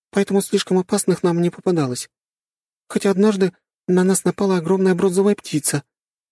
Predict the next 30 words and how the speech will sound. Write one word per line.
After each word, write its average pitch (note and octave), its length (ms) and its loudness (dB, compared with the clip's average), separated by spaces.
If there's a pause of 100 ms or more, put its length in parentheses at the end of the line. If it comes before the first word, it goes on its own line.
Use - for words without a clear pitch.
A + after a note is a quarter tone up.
(180)
Такая F3 300 -2
уродина F3+ 580 2
была. C#3+ 240 0 (640)
Мы G#3 140 4
с - 100 0
ней G3+ 120 4
еле G3 260 0
сладили. C#3 460 0 (800)
Это F#3+ 160 -2
было F#3+ 160 0
как F#3+ 200 -2
раз G3 160 0
в - 140 -14
том F3 260 0
самом F#3 340 0
зеркале, F3 400 0 (320)
где E3+ 120 0
мы E3+ 80 -2
нашли F3 360 0
синюю F3+ 420 0
ленту. C#3 400 -2 (800)
Но F#3 400 2
вообще G3+ 320 0
да, D#3 200 0 (640)
он F3+ 160 2
никогда E3+ 380 2
не D#3 80 0
отпускал F3+ 380 -4
меня E3+ 220 0
одну". C#3 240 -4